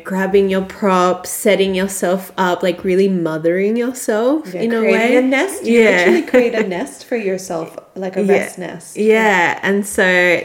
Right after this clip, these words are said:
Speaker 1: there is this quality that sometimes I f-, I have found for myself that I bring a lot of masculine energy a lot of the time,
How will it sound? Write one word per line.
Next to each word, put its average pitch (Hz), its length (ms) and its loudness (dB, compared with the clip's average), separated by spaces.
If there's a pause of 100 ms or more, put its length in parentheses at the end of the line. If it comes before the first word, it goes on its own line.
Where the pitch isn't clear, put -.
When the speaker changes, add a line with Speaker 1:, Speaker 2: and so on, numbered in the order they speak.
Speaker 1:
there 190 220 0
is 185 200 -2
this 202 240 -2
quality 170 600 -2
that 160 340 -8
sometimes 165 880 -6
I 175 220 0
f-, - 180 -10 (100)
I 190 200 0
have 220 200 -4
found 165 360 -8
for - 80 -12
myself 160 580 -8
that - 200 -12
I 165 120 -6
bring 160 280 -6
a 156 60 -6
lot 160 160 -4
of 160 160 -4
masculine 175 720 -6
energy 160 540 -8
a 160 80 -6
lot 156 160 -6
of 160 140 -12
the 156 100 -6
time, 160 640 -8